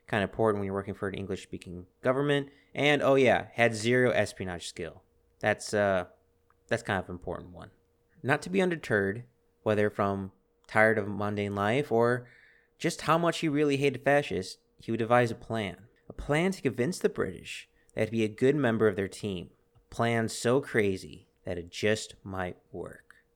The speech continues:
Juan, through a stroke of madness or brilliance, would come up with the idea that if he convinced the Nazis he was a spy, he can show proof and help the British and her allies. To be a spy,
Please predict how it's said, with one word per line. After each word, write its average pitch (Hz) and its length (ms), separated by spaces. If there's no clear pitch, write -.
Juan, 143 520
through 113 180
a 104 60
stroke 139 340
of 120 120
madness 113 500
or 127 60
brilliance, 101 600
would 104 120
come 110 240
up - 220
with 110 80
the 101 140
idea 107 380
that 104 160
if - 120
he 131 100
convinced 123 500
the - 60
Nazis 104 580
he 170 340
was 135 200
a 95 60
spy, 87 600
he 139 200
can 151 120
show 127 240
proof 147 440
and 110 100
help 113 180
the 110 60
British 117 540
and 95 140
her 151 360
allies. 71 760
To 113 100
be 156 240
a 143 40
spy, 92 640